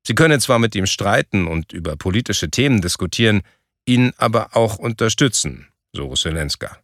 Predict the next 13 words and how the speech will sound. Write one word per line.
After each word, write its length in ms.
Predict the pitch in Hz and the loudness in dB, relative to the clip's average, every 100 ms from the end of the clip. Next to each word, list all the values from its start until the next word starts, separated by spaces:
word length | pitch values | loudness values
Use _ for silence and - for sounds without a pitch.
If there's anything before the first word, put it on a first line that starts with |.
| _ _ _ _ _ _ _ - | _ _ _ _ _ _ _ 2
"Er 240 | 131 131 | 4 4
ist 200 | 147 - | 2 0
sehr 200 | 147 147 | 2 2
ehrlich 500 | 87 85 117 92 - | 2 2 2 -2 -4
und 180 | 120 110 | -4 -2
unermüdlich", 840 | 151 147 117 123 143 - 71 - - - | 0 0 4 4 2 -2 -8 -8 -10 -2
charakterisiert 840 | 101 95 - 87 87 82 95 - | 0 0 -2 -2 0 0 0 0
Olena 380 | 90 90 85 90 | 0 0 2 0
ihren 260 | 98 95 95 | 0 2 4
Mann 240 | 101 104 - _ _ - | 4 2 0 _ _ -2
und 160 | 120 | 0
verrät, 640 | 123 123 117 120 104 - - | 2 4 4 2 0 -4 -2
dass 320 | 110 110 | -2 -2